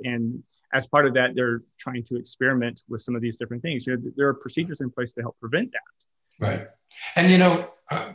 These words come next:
Speaker 2: <laughs> it's, it's funny. No, it's not funny. Here's the irony of this.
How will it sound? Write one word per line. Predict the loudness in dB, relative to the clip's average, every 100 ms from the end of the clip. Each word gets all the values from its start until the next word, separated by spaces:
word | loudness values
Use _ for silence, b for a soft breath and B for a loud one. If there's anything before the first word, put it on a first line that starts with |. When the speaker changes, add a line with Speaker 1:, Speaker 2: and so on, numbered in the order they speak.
| -12
Speaker 2:
<laughs> | -2
it's, | -2 -2 -6 -6
it's | -4 -2
funny. | 4 4 4 0
No, | -4 -4 -4
it's | -12 -4
not | -4 -2
funny. | -2 -2 -4 -16 _ b b b
Here's | 4 4
the | 6 6
irony | 6 4 0
of | 0
this. | -4 -4 -8